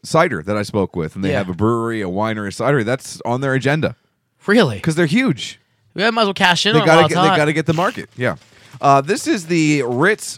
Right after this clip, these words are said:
Speaker 1: Crisp and Thins chips. This is a potato and wheat chip, and this is the bacon flavor,
Speaker 2: I
Speaker 1: right?
Speaker 2: love these. These
Speaker 1: I
Speaker 2: are great. The sour cream and onion are great. The, the barbecue are great. The sea salt ones are
Speaker 1: I
Speaker 2: great.
Speaker 1: thought of you when I saw these.
Speaker 2: Well,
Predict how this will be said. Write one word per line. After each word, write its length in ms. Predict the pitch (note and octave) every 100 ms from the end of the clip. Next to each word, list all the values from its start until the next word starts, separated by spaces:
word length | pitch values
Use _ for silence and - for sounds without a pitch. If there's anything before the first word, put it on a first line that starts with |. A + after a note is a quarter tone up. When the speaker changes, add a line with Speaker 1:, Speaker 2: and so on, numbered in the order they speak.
| _
Speaker 1:
Crisp 380 | - G3 G3+ -
and 220 | D3+ C#3+
Thins 460 | A2 D#3 D#3 C#3+ -
chips. 340 | - F3 -
This 220 | C3+ C#3
is 160 | C#3+ B2+
a 100 | A#2+
potato 640 | A#2 A2 C#3+ C#3+ D#3 D3+
and 240 | A#2+ A2+ G#2+
wheat 240 | C3 -
chip, 400 | - D#3 E3 -
and 140 | A2 A2+
this 160 | C3
is 120 | C3+ A2
the 180 | A2+
bacon 500 | F#2+ - A#2 C3+ A2
flavor, 320 | G2 E2+ D2 E3+
Speaker 2:
I 120 | A3
Speaker 1:
right? 100 | F3
Speaker 2:
love 240 | D3 C3+
these. 340 | G#2+ F2+ E2+ -
These 160 | -
Speaker 1:
I 60 | B2
Speaker 2:
are 40 |
great. 320 | A#2 C3+ A2+
The 60 | G#2
sour 300 | - F3 F3
cream 180 | F3 C#3+
and 80 | B2
onion 220 | C#3 C3+
are 80 | B2
great. 380 | C3+ C3 C3 G#2
The, 240 | G#2+ G2+
the 80 | G#2
barbecue 520 | G#2+ B2 C3 A#2+ B2+
are 40 | B2+
great. 280 | C3 B2+ A#2+
The 80 |
sea 200 | - C#3+
salt 300 | C#3 C#3 C#3
ones 240 | C3+ C3+ C3
are 40 | B2+
Speaker 1:
I 120 | C3
Speaker 2:
great. 100 | C3+
Speaker 1:
thought 200 | C#3 C3+
of 120 | A#2
you 120 | A#2+
when 120 | G#2+
I 80 | E2+
saw 240 | E2 D#2 D2+
these. 260 | D#2 D#2
Speaker 2:
Well, 260 | E3 F#3+